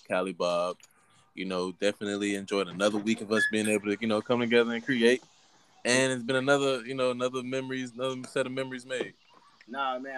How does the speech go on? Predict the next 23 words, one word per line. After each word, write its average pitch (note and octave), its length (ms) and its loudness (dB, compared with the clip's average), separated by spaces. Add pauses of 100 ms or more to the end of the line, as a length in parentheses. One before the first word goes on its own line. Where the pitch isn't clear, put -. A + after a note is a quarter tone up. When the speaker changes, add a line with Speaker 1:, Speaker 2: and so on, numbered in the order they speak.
Speaker 2:
always, C3 520 -2
it's C#3 180 -14
a A#2 40 -6
blessing A#2+ 680 2
just A#2+ 200 -4
to A2+ 60 -12
be B2+ 300 2
here, A2+ 200 0
man. A2 360 -6
Y'all A#2 240 4
know A2+ 180 -8
how A2+ 220 -2
it A2 100 -6
is. A2+ 300 -2 (680)
Y'all B2 220 6
know B2+ 180 0
who B2+ 260 0
it A#2+ 100 0
is, C3 440 2
the A2 200 -8
one, C3 440 -2 (260)
the A#2 160 2
only, B2+ 500 0